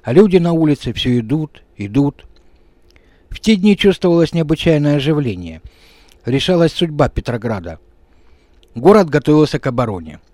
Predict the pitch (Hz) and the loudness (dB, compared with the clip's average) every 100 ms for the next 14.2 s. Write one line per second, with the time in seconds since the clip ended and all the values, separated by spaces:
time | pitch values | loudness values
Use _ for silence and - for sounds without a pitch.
0 | _ - _ _ _ _ _ _ _ _ | _ -20 _ _ _ _ _ _ _ _
1 | 135 156 202 220 202 - 175 160 185 180 | -4 -4 -2 0 2 2 0 0 0 0
2 | 165 165 165 151 165 170 202 - 95 - | 0 2 0 0 -2 2 0 0 -12 -16
3 | _ - _ _ - 123 170 196 180 170 | _ -20 _ _ -12 -8 0 2 2 0
4 | 151 165 151 - 151 151 151 - 175 - | 0 -2 -2 -4 -2 0 -2 2 2 2
5 | 185 _ _ _ _ - 123 165 175 170 | -6 _ _ _ _ -12 -4 0 2 2
6 | 160 135 160 156 - 160 156 151 131 143 | 2 2 0 0 -2 -2 0 -2 -2 -4
7 | 107 - - _ _ - _ _ _ - | -4 -8 -20 _ _ -20 _ _ _ -10
8 | 117 - 156 160 202 220 - - - - | -8 -4 -2 0 0 0 -2 -14 -16 -16
9 | 123 - 147 175 180 160 151 147 - 143 | -14 -6 -4 -2 -2 -2 -4 -6 -6 -10
10 | - 147 143 147 143 - 143 143 131 101 | -8 -6 -4 -4 -6 -8 -6 -4 -6 -10
11 | 87 87 - _ - _ _ _ _ _ | -14 -18 -20 _ -20 _ _ _ _ _
12 | 120 185 190 170 120 135 131 104 - _ | 0 0 2 -8 -4 -4 -4 -8 -12 _
13 | - 110 165 175 160 151 131 151 - 170 | -16 -4 0 0 0 -2 -2 -8 -6 -4
14 | 160 | -4